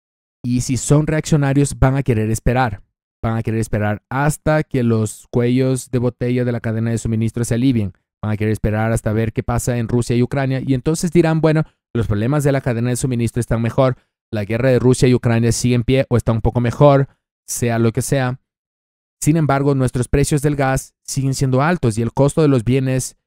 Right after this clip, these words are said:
siguen siendo alto. ¿Cuál es la solución ahora? Tal vez todavía tenemos una inflación persistente y esto es lo que tenemos que combatir.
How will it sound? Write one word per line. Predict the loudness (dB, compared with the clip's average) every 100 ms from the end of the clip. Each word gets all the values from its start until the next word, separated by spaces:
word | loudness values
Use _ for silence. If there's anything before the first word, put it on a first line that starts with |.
| _ _ _ _ _ _ _ -10
siguen | -4 -4
siendo | 0 0 0
alto. | 0 -4
¿Cuál | 0 2 2
es | 0 0
la | -2 0
solución | 0 0 0 0
ahora? | -2 -2 -8 _ _ _ _ _ _
Tal | -2
vez | -2 -2
todavía | -2 0 0 0
tenemos | 0 0 0
una | 0 -4
inflación | -2 -2 0
persistente | -2 -4 -2 -2 0
y | 0
esto | 0 -2
es | -6
lo |
que | -4 -4
tenemos | -4 -4 -4
que |
combatir. | -4 -4 0 0 -2